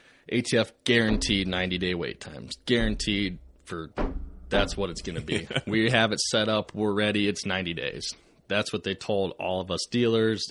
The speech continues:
Speaker 1: everyone in the country, ninety, you know, and then I said, "Nah, I'm telling you, I'm at, <laughs> you know,
Speaker 2: Eight
Speaker 1: nine,
Speaker 2: months.
Speaker 1: ninety days
Speaker 2: Yeah.
Speaker 1: turns to nine months," you
Speaker 2: Yeah,
Speaker 1: know?
Speaker 2: that's how
Speaker 1: So,
Speaker 2: the
Speaker 1: like,
Speaker 2: government works.
Speaker 1: definitely annoying. Like,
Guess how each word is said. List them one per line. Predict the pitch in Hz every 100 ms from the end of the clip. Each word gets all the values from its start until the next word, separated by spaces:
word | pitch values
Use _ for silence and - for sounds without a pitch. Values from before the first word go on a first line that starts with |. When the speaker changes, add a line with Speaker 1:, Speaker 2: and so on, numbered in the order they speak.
| _
Speaker 1:
everyone | 107 107 104
in | 95
the | 90
country, | 107 95 -
ninety, | 92 92 87 -
you | 87
know, | 85
and | 82
then | 85 87 - _ _ _ _
I | -
said, | -
"Nah, | 82 78 78
I'm | 73
telling | - 87
you, | 80
I'm | 85 85
at, | 78
<laughs> | 131 - 175 123
you | 190
know, | 135
Speaker 2:
Eight | 135
Speaker 1:
nine, | 143 135
Speaker 2:
months. | 151
Speaker 1:
ninety | 151 151 143
days | 143 143 143
Speaker 2:
Yeah. |
Speaker 1:
turns | 151 139 123
to |
nine | 120 113 117
months," | 123 113 101 95
you | 98
Speaker 2:
Yeah, |
Speaker 1:
know? | 87 -
Speaker 2:
that's | 104 110
how |
Speaker 1:
So, | 120
Speaker 2:
the |
Speaker 1:
like, | 92
Speaker 2:
government | 92 71
works. | 85 82 - - - _
Speaker 1:
definitely | 160 135 135 117
annoying. | 107 110 113 110 107
Like, | 101 90 -